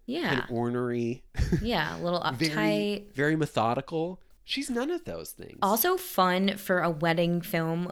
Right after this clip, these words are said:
Speaker 1: when, you know, they're planning the weekend. She can be like, "Oh, this is disgusting. This food
Speaker 2: Right,
Speaker 1: tastes
Speaker 2: like,
Speaker 1: terrible."
Speaker 2: where was the food gags that come back later?
Speaker 1: Yeah.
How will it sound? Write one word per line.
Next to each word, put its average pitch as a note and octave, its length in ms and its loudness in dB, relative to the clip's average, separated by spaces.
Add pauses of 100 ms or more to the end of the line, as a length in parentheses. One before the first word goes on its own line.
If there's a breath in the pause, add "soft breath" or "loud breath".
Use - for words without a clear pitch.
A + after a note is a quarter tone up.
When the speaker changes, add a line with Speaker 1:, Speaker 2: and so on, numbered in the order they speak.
(120)
Speaker 1:
when, D#3+ 640 -4
you F#3 80 0
know, E3 80 0
they're D3+ 160 -2
planning D#3 400 -2
the D3+ 80 -2
weekend. D3+ 340 -4
She D#3 100 -4
can E3+ 140 -4
be D#3 80 -4
like, D3+ 160 -4
"Oh, F3+ 100 -2
this C#3+ 120 -6
is D#3+ 80 -8
disgusting. D3+ 720 -4
This - 140 -6
food F#3+ 140 -4
Speaker 2:
Right, C#4 100 0
Speaker 1:
tastes A#3+ 180 0
Speaker 2:
like, E3+ 100 4
Speaker 1:
terrible." - 280 4
Speaker 2:
where D4 140 4
was C3 80 -2
the G#3+ 60 0
food G3 640 -2
gags G2 520 2
that G2+ 180 0
come B2 240 -4
back A#2 280 -4
later? G2 680 -6
Speaker 1:
Yeah. D3 300 -4